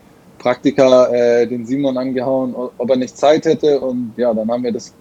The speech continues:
kurz in der Arena geschossen. Unten hatte ich, äh, eine Sporthose an, oben schnell ein Hemd drüber gezogen.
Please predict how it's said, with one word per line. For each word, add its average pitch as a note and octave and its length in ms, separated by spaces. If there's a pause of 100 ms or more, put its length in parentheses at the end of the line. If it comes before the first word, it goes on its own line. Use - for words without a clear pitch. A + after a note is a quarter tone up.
kurz C#3+ 220
in C3+ 80
der B2 240
Arena A#2+ 420
geschossen. C#3 560
Unten C#3 540
hatte C#3 180
ich, C3+ 240
äh, C3 200
eine B2+ 120
Sporthose D3 640
an, C#3 160
oben C#3+ 240
schnell C3 240
ein A#2+ 60
Hemd C3 260
drüber C#3 220
gezogen. - 340